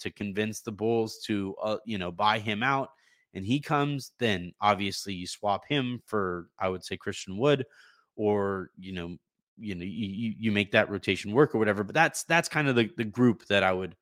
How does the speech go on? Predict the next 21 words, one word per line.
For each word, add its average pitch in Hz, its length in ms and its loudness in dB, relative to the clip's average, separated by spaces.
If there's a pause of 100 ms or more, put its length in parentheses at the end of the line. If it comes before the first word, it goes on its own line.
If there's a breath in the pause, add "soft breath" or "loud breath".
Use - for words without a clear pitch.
(480)
that 104 100 2
I 107 80 6
would 92 220 -4
go 95 160 0
with. 82 260 -8 (840)
Um, 113 720 -2 (760)
let's 117 240 -8
see. 92 440 -10 (720)
Along 147 320 6
that 151 200 2
same, 123 460 -2 (120)
uh, 101 520 2 (380)
line, 131 640 2 (760)
uh, 104 180 2
J 123 180 0
R 131 120 2
Smith 147 360 -4
Range 127 400 -2
asks, 120 440 -2
"If 123 180 2
Vando 131 380 4